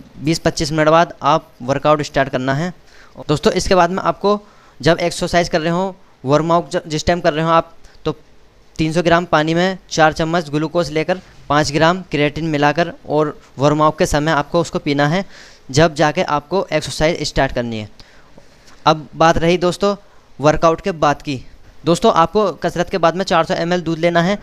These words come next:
दूध के अंदर एक स्कूप डालना है और पाँच, पाँच से चार खजूर लेने हैं आपको, चार से पाँच अंडे प्लस दो केले प्लस सूखे मेवे। तो गाइस, ये थी आपकी वर्कआउट के बाद की डाइट। अब गाइस, बात रही नाश्ते के समय की,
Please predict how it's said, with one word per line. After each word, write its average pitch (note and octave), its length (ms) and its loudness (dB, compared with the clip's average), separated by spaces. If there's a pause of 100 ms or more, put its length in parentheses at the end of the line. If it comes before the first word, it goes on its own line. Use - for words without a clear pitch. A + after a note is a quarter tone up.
(240)
दूध E3 180 0
के F#3+ 80 4
अंदर F3 180 2
एक F#3 220 0
स्कूप E3 260 -4
डालना E3 260 4
है G3 180 2 (360)
और D#3 220 4 (120)
पाँच, - 720 -2
पाँच D#3+ 160 2
से G3+ 140 2
चार F#3 240 2
खजूर D#3 260 -2
लेने D#3+ 220 0
हैं E3+ 60 2
आपको, F#3 260 -2
चार D#3+ 300 2
से F3+ 140 0
पाँच F3+ 300 2
अंडे E3 360 0 (260)
प्लस F3 280 4
दो G3 120 2
केले F#3 300 0
प्लस G3+ 200 4
सूखे F#3+ 260 0
मेवे। C3 340 0 (420)
तो F3+ 60 -2
गाइस, G#3+ 280 4 (180)
ये E3 160 0
थी F#3+ 120 4
आपकी F3+ 460 -8 (760)
वर्कआउट E3 400 2
के G3 200 -2 (200)
बाद D3 300 2
की F3 140 -2
डाइट। E3 340 2 (340)
अब D#3+ 160 2
गाइस, F3+ 260 4
बात F3 240 4
रही F3+ 300 0 (220)
नाश्ते D#3 380 2
के E3+ 100 0
समय D3+ 260 0
की, C3+ 160 -6